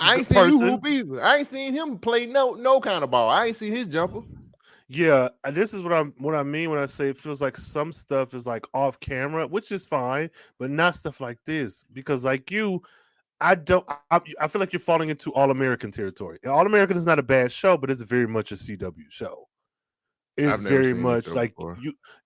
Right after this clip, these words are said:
Speaker 2: you, <sighs> if you've seen the C W show, it's like,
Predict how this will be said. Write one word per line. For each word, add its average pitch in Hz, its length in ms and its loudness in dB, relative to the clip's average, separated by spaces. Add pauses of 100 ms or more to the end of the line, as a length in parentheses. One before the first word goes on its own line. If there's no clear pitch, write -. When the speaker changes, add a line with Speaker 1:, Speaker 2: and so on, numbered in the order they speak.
Speaker 2:
you, - 400 -14 (240)
<sighs> - 260 -20
if 160 180 -2
you've 190 140 -6
seen 170 200 0
the 147 80 0
C 160 160 -8
W 139 260 -6
show, 135 320 0 (240)
it's 185 200 2
like, 139 440 2